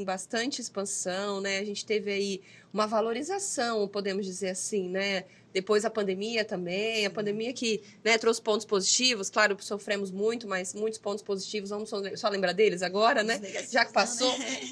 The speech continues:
Speaker 1: E aí me
Speaker 2: Aham.
Speaker 1: conta, o que que a gente pode falar da pedagogia da Unifev hoje, como diferencial, assim?
Speaker 2: Bom, a pedagogia, ela, aqui da Unifev, ela é bem diferenciada.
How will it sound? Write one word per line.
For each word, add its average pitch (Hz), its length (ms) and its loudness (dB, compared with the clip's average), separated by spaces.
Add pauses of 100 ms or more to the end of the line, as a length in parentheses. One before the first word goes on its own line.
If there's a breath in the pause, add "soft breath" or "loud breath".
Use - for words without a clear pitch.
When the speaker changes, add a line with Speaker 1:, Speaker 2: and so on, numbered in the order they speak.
Speaker 1:
E 233 100 -2
aí 240 240 6
me 262 140 0
Speaker 2:
Aham. 233 80 -4
Speaker 1:
conta, 277 320 4
o 269 40 -4
que 311 140 0
que 311 240 0
a 285 80 0
gente 277 180 -6
pode 220 240 2
falar 214 180 2
da 208 100 -2
pedagogia 208 580 0
da 190 100 0
Unifev 190 540 -2
hoje, 160 340 -2
como 185 200 -2
diferencial, 175 840 0
assim? - 260 -8 (200)
Speaker 2:
Bom, 214 100 0
a 185 80 4
pedagogia, 220 640 2 (140)
ela, 240 460 -4 (120)
aqui 196 320 -8
da 220 140 2
Unifev, 226 440 -2
ela 226 120 -2
é - 20 -2
bem 208 300 -2
diferenciada. 208 840 -6